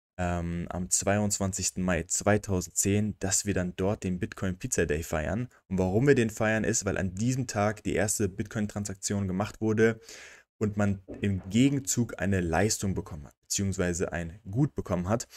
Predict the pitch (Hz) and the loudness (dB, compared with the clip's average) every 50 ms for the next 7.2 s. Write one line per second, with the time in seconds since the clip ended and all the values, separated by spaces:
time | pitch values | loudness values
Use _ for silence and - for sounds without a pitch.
0 | - - - - - - - - 113 120 120 117 - 101 98 98 107 - 120 135 | -14 -14 -14 -16 -16 0 4 6 8 8 6 4 2 -4 -8 -2 0 2 2 2
1 | 143 - 131 117 120 107 107 110 113 110 90 - 107 101 101 104 101 101 98 107 | 2 0 -2 -2 -2 0 0 0 0 0 0 0 0 0 2 0 0 0 -2 -4
2 | 107 98 95 92 - - 95 95 92 87 92 101 101 - 104 98 - - 80 95 | -4 -6 -6 -6 -6 -4 -2 -2 0 0 0 -2 -2 -2 -2 -2 -2 -2 -2 -2
3 | 90 - - _ - 78 87 90 101 117 110 98 90 82 85 98 - - - - | -2 -2 -2 _ -4 -2 0 2 2 0 0 0 0 0 0 0 0 -2 -6 -12
4 | - - - - _ _ - 107 110 110 101 - - - 117 123 135 135 - _ | -16 -18 -20 -20 _ _ 4 4 4 4 4 2 2 2 2 2 -2 -4 -6 _
5 | _ - 110 113 120 107 92 85 87 95 107 - - - - - - _ _ - | _ 0 2 2 2 2 2 4 2 2 2 2 0 0 0 -2 -4 _ _ -4
6 | - - 95 107 120 127 127 - 120 110 104 104 101 98 - - 95 85 87 90 | -2 0 0 -2 -2 -2 -4 -4 -4 -2 -2 -4 -4 -4 0 2 4 4 4 2
7 | 104 110 117 | 0 -2 -4